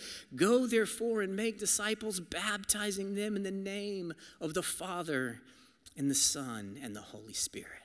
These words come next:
So baptism flows from going and proclaiming. When the Spirit awakens someone's heart through hearing the gospel of Jesus Christ and they confess and believe in him,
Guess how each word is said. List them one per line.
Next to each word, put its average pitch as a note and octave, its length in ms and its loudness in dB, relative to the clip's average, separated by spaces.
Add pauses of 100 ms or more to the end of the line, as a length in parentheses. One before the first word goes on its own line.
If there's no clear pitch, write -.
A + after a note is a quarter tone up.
(580)
So F#3 300 6 (300)
baptism G3 880 4
flows F3 840 6
from E3+ 360 2
going D3 640 4
and D3 220 0
proclaiming. E3 760 -4 (840)
When E3+ 320 8 (220)
the F3 80 8
Spirit A3+ 420 10
awakens F3+ 640 4
someone's D3+ 380 6
heart F#3+ 440 -2
through D#3 140 0
hearing G3+ 440 2
the D3 60 4
gospel E3+ 560 4
of C#3+ 120 0
Jesus C#3+ 360 2
Christ F3+ 460 0
and D3+ 80 -2
they C#3+ 80 4
confess F3 640 0
and D3+ 160 0
believe E3 400 0
in E3+ 100 -4
him, E3 360 -4